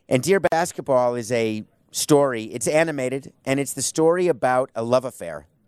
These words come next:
And it's the story about the love affair between Kobe and a basketball and the respect he had, not toward the sport of basketball, toward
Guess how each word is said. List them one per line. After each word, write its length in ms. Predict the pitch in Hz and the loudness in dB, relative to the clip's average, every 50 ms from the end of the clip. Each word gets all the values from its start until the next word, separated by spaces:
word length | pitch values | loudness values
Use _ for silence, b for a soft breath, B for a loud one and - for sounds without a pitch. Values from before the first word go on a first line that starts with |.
| _ _ _ _ _ _ _ b b b b b b | _ _ _ _ _ _ _ b b b b b b
And 100 | 110 120 | -2 -2
it's 140 | 127 - - | -2 -2 -6
the 60 | - | -6
story 320 | - - - 156 156 165 165 | -6 0 2 4 4 4 4
about 200 | 147 151 147 - | 2 0 -2 -2
the 80 | 131 | -4
love 220 | 131 131 135 135 131 | -2 0 0 0 0
affair 340 | 135 - - 123 123 120 113 | -2 -6 -4 -2 -2 -2 -2
between 400 | 113 - - - 127 120 110 104 | -4 -10 -8 -6 -4 -4 -4 -6
Kobe 520 | - - 143 139 135 143 151 151 143 - _ _ _ _ _ _ | 0 2 2 2 2 2 -2 -4 -4 -6 _ _ _ _ _ _
and 140 | - 127 123 | -2 0 0
a 40 | 117 | 0
basketball 680 | 101 120 123 127 - - - 98 - 87 76 73 - _ _ _ _ _ _ _ _ _ _ _ _ 127 | 0 0 -2 -2 -4 -8 -10 -8 -6 -6 -6 -6 -8 _ _ _ _ _ _ _ _ _ _ _ _ -2
and 120 | 127 131 | 0 0
the 60 | 131 | 0
respect 560 | 131 127 - - - - 160 156 - - - | -2 -4 -4 -4 -2 0 0 0 0 -2 -6
he 140 | - 143 127 | -4 -2 0
had, 400 | 113 131 131 127 120 101 85 b b b b b | 0 2 2 2 0 -2 -4 b b b b b
not 400 | - 113 131 151 180 202 - _ | -2 0 2 2 0 -2 -4 _
toward 440 | - - 175 160 156 151 143 135 - _ _ _ _ | -6 0 2 2 4 2 2 -2 -6 _ _ _ _
the 80 | - 117 | -6 -4
sport 480 | - - - - 139 147 160 170 - - | -4 -4 -2 2 4 4 4 2 0 -6
of 120 | 107 90 | -12 -8
basketball, 800 | 82 98 92 92 - - - 90 - - 90 85 80 80 85 - b b b b b b b b | -6 -4 -4 -4 -6 -8 -10 -8 -4 -2 0 0 0 -2 -6 -8 b b b b b b b b
toward 340 | - - 147 139 139 123 | 0 2 2 2 2 0